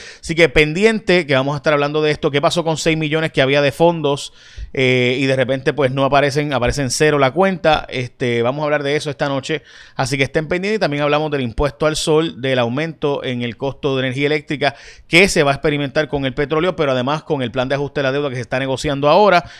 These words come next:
y que ha pasado bien bajo el radar, y eso está negociando en este momento. Así que hablaremos de eso. Estén pendientes todos a Cuarto Poder esta noche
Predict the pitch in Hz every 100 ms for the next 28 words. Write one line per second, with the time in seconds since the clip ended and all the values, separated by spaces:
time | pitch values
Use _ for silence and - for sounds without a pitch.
0 | - - 156 156 143 156 151 147 147 151
1 | 151 170 151 156 131 123 127 139 131 120
2 | 143 139 139 - 123 120 123 127 117 101
3 | 104 113 110 127 131 139 156 151 - 117
4 | 123 123 120 123 131 127 120 107 131 127
5 | 143 147 135 131 127 123 123 127